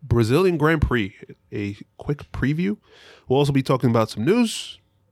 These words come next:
Red Bull versus Sky Sports continues on.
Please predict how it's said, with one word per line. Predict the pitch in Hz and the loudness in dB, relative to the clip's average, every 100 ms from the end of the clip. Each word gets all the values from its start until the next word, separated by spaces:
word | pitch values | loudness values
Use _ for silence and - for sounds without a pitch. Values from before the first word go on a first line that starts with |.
| _ _ _ _ _ _ _ - | _ _ _ _ _ _ _ -2
Red | 113 107 | 0 2
Bull | 110 | 0
versus | 104 104 107 | 0 -4 -6
Sky | - 107 | -4 -4
Sports | 101 - 135 - | -4 -4 -4 -4
continues | 101 - 110 104 101 | -10 -6 -2 -2 0
on. | 120 151 | 0 0